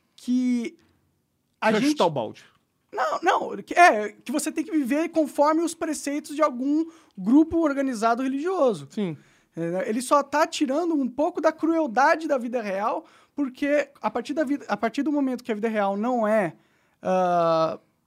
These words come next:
Speaker 1: a última existência que a gente pode experienciar, significa que ela é uma, uma fração da sua consciência.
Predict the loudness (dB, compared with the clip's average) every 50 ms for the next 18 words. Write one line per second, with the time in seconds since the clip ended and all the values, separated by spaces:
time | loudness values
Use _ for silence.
0 | _ 4 6 6 6 8 8 6 6 6 2 -2 -2 -2 -2 -2 -4 -6 -4 -4
1 | -4 -4 -4 -4 -6 -6 -6 -6 -6 -8 -6 -4 -6 -4 -6 -8 -14 -12 -10 -8
2 | -6 -8 -8 -8 -6 -4 -2 0 0 0 -2 -4 _ _ _ _ _ _ _ _
3 | -12 -8 -6 -4 -2 -2 -2 -2 -4 -6 -4 -6 -4 0 2 2 4 2 0 -2
4 | -8 _ _ _ _ 0 2 4 4 2 2 0 -2 -2 0 0 0 0 -2 -2
5 | -2 0 0 -2 -2 -2 -2 -4 -2 -2 -2 -2 -4 -8 -10 -4 0 2 2 2
6 | 0 -4 -6 -6 -6 -6 -6 -4 -4 -4 -4 -4 -4 -6 -8 -10 -14